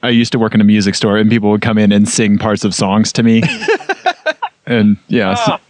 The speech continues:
Speaker 1: yeah.
Speaker 2: That, that, that really occurs? People
Speaker 1: Oh,
Speaker 2: come in
Speaker 1: oh yeah. Uh-huh. Yes, yes. And also I'm kind of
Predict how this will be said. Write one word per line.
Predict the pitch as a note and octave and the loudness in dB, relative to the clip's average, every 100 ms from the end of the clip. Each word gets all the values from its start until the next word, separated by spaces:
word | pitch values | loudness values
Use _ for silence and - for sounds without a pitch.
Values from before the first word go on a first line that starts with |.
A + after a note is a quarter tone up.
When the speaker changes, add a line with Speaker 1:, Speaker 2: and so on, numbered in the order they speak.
| - _ _ | -20 _ _
Speaker 1:
yeah. | A3+ G#3+ G#3+ | -2 0 -2
Speaker 2:
That, | C4 G#3+ C#4 | -6 -12 -4
that, | F4+ B3+ | -4 -2
that | B3+ D#4+ A3 | -2 -4 -6
really | C4+ C#4+ | -6 -6
occurs? | A#3+ - G3 G3+ G#3 F#3 - | -6 -6 -2 0 -2 -4 -8
People | - F#3 | -2 0
Speaker 1:
Oh, | F#3+ | 0
Speaker 2:
come | D3 D3+ | 0 -2
in | |
Speaker 1:
oh | D3+ C#3 | 0 0
yeah. | G2+ G2 A2+ F2+ | 0 -2 -2 -4
Uh-huh. | A#2 C3 B2 B2+ - | -4 -2 -2 -4 -4
Yes, | G#2 E2+ - - | -2 -2 -4 -4
yes. | A#2 G2+ - - - - | -2 -2 -4 -8 -8 -6
And | F#3+ | -2
also | F#3 G3 G3 | -2 0 0
I'm | D3 C#3+ | -2 -4
kind | C3+ D3+ D3+ | -4 -2 -2
of | B2+ | -4